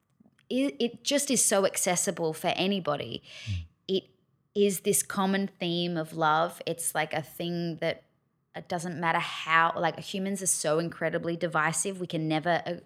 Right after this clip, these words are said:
Speaker 1: you know,
Speaker 2: <laughs>
Speaker 1: agree on anything.
Speaker 2: Yep, yep.
Speaker 1: And yet, since the dawn of time,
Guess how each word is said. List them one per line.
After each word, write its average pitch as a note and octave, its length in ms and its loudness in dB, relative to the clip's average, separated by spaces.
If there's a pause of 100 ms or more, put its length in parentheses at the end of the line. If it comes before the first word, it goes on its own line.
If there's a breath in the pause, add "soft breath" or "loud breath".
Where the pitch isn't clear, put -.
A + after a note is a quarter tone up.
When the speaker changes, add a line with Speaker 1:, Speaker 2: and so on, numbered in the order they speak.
(140)
Speaker 1:
you F3+ 220 0
know, F3 220 2
Speaker 2:
<laughs> - 40 -2
Speaker 1:
agree F3+ 380 0
on F3 140 2
anything. G#3 560 0
Speaker 2:
Yep, D4 200 4 (160 loud breath)
yep. A#2 240 0
Speaker 1:
And F#3 260 0
yet, F#3+ 460 4
since E3+ 380 -2
the - 100 -6 (160)
dawn F3+ 340 4
of E3 200 -4
time, E3+ 640 4